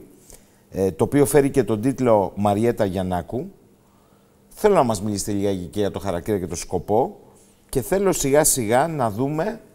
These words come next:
μέσα από τα πρώτα στοιχεία, τα οποία θα παρουσιαστούν σε μια ολοκληρωμένη μελέτη, πρέπει να πω,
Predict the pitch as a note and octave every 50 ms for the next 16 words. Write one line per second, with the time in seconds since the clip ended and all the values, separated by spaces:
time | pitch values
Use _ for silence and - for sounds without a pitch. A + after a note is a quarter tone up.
0 | _ _ _ _ _ _ _ _ _ _ - G#2+ C3+ D3+ D#3+ - D#3+ D#3 C#3+ -
1 | - C3 A#2+ A2+ G#2+ F#2 - - G#2 G2+ - - C#3+ E3 F3 - A#3 G#3 - -
2 | G#2 - - - G2+ A2 A#2 - A2+ - - C#3 C#3 D#3 B2+ - B2 G#2 G2 -
3 | G#2+ F#2+ F#2+ - - C3+ C3 B2 G#2+ - - - - _ _ - - G2+ G#2 A#2
4 | C3+ C#3 C#3 C#3 B2+ A2 G#2 B2+ C#3+ D3 C3 A2 A2 C3+ C3+ A#2+ - C#3 C#3+ C3+
5 | D3 C3 G#2+ F2+ D#2 - A2+ C3 E3+ -